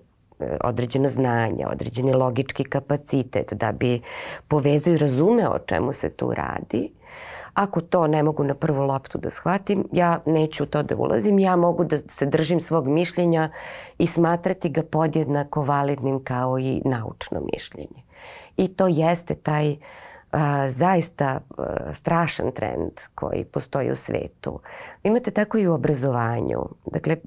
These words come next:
kada čitate neke sada, a, analitičke tekstove o trendovima u obrazovanju, e, svetske, dakle ne, e, kod nas, e,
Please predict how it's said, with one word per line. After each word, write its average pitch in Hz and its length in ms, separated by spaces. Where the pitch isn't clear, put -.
kada - 160
čitate 220 460
neke 180 260
sada, 160 300
a, 143 560
analitičke 151 560
tekstove 143 640
o 131 460
trendovima 147 600
u 110 80
obrazovanju, 123 840
e, 147 200
svetske, - 600
dakle 139 320
ne, 139 340
e, - 80
kod 131 160
nas, 151 460
e, 156 140